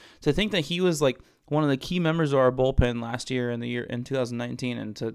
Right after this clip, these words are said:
to this now, like, is a shock. I mean, he got D F A'd. There's no way that a, a, a contending team was gonna get him, uh, if he got D F A'd. That's just, it's not possible. But, um, yeah, I mean, it's,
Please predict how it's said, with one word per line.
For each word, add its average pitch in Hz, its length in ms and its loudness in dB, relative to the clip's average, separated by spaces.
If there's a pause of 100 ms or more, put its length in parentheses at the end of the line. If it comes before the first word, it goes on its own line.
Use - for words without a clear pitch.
(100)
to 117 120 -2
this 113 360 -4
now, 123 300 -4
like, 123 140 -4
is 110 140 -12
a 123 80 -14
shock. - 420 -8
I - 60 -6
mean, 175 120 0
he 196 60 0
got 190 200 -2
D 165 140 -2
F 147 140 -4
A'd. 131 200 -2
There's 123 120 -8
no 139 160 -2
way 135 180 2
that 123 120 0
a, 123 160 -6 (100)
a, 123 140 -8 (220)
a 127 80 -8
contending 123 420 -8
team 113 180 -8
was 104 120 -12
gonna 104 200 -12
get 104 220 -8
him, - 260 -14 (420)
uh, - 80 -12 (100)
if 127 140 -6
he 127 100 -6
got 107 160 0
D 113 120 -2
F - 140 -6
A'd. 120 220 -4
That's 131 160 -8
just, - 240 -12
it's - 180 -12
not 123 180 -8
possible. - 500 -12 (100)
But, - 260 -6 (640)
um, 123 500 -6 (480)
yeah, 123 300 -2 (120)
I 135 80 -6
mean, 131 320 -2
it's, - 520 -8